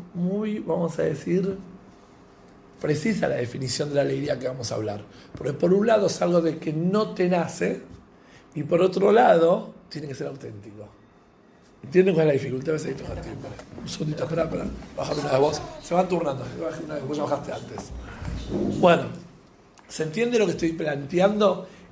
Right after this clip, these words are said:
Es la alegría de la, que la Torá te está pidiendo, tiene que ser algo muy específico y muy auténtico. Pero por otro lado, si es actuado o no, y si no lo actúo, no lo tengo. Como que,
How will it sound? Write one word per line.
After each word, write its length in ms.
Es 340
la 140
alegría 840
de 200
la, 400
que 100
la 160
Torá 220
te 80
está 260
pidiendo, 800
tiene 240
que 80
ser 180
algo 240
muy 120
específico 760
y 80
muy 240
auténtico. 600
Pero 200
por 120
otro 200
lado, 420
si 200
es 100
actuado 520
o 20
no, 260
y 100
si 240
no 200
lo 160
actúo, 340
no 80
lo 160
tengo. 560
Como 260
que, 380